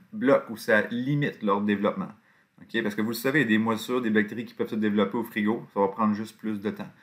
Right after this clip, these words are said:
Mais au moins, ça limite ce développement-là. Puis, à l'autre extrême, ben, vous faites chauffer, vous faites cuire votre nourriture pour tuer les micro-organismes. On va revenir sur les températures. Le P H.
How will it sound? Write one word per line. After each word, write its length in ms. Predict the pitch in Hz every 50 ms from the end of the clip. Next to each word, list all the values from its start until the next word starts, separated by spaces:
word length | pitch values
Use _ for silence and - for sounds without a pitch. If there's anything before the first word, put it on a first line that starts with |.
| _ _ _ _
Mais 80 | - 95
au 80 | 95
moins, 180 | 101 107 113 117
ça 200 | - - 113 98
limite 560 | 104 104 104 110 113 113 - - - - _ _ _ _ _ _ _ _ _ _
ce 160 | - - 95
développement-là. 640 | 98 98 95 98 101 - 98 95 92 92 87 - - - - _ _ _ _ _ _ _ _
Puis, 180 | - 127 139 147
à 40 | 131
l'autre 360 | 127 123 123 - - - - - _ -
extrême, 560 | 113 107 - - 143 117 131 165 180 156 110
ben, 300 | 98 95 95 95 95 95
vous 100 | 92 -
faites 200 | - 117 101 -
chauffer, 440 | - 117 113 101 98 - 117 120 127
vous 100 | 123 107
faites 220 | - 107 101 -
cuire 200 | - - 120 117
votre 140 | 117 107 110
nourriture 480 | 117 110 107 104 - 117 117 123 120 -
pour 160 | 107 98 -
tuer 140 | - 127 117
les 80 | 110
micro-organismes. 580 | 107 104 - 107 180 92 92 87 - - - - _ _ _ _ _ _ _ _ _ _ -
On 80 | 95
va 100 | 92 104
revenir 320 | 101 101 98 98 104 104 104
sur 100 | - 98
les 100 | 95 90
températures. 520 | 92 87 - 95 85 82 - - 67 - _ _ _ _ _ _ _ _ _ _ _ _ _ _ _ _ _ -
Le 140 | - 160
P 140 | 160 156 156
H. 380 | 151 147 143 - - - -